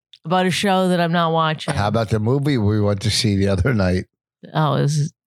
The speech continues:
Speaker 1: terrible.
Speaker 2: It was too long.
Speaker 1: Don't take
Speaker 2: Too
Speaker 1: your
Speaker 2: slow.
Speaker 1: And Raina was, like, getting bored, so she was, like,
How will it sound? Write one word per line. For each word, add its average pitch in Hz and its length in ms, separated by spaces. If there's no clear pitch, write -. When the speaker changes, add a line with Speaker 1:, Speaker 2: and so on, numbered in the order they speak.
Speaker 1:
terrible. 135 600
Speaker 2:
It - 60
was 110 120
too 170 180
long. 131 600
Speaker 1:
Don't 196 220
take 208 160
Speaker 2:
Too 147 80
Speaker 1:
your 160 100
Speaker 2:
slow. 123 560
Speaker 1:
And 175 120
Raina 220 280
was, 196 220
like, 160 320
getting 165 300
bored, 160 460
so 160 140
she 151 160
was, 147 180
like, 139 220